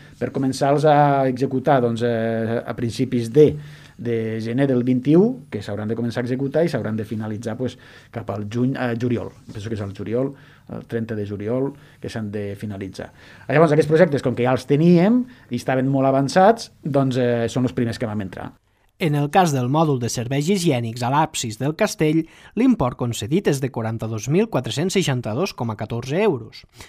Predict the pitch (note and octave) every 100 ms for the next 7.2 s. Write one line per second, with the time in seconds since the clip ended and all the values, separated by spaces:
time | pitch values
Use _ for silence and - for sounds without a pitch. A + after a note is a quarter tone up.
0 | - - C3+ B2+ A2+ D3+ F3+ A#3+ G#3 A3
1 | E3 A#2 A#2 A2+ C3 D3 A#2 C#3 A#2 A2+
2 | A2+ A2+ E3 D#3 D3+ C#3+ C3 - E3 -
3 | C3 B2+ E3+ F#3+ D3 B2+ B2+ B2+ E3+ F#3+
4 | E3+ F#3 A3 G3+ G2+ - - - - C3+
5 | A#2 - A#2+ A2+ A2+ F#3 F#3 E3 - D3+
6 | - A3+ G3+ A#2 G2 A2 B2 B2 F#3 G#3+
7 | C3+ C#3+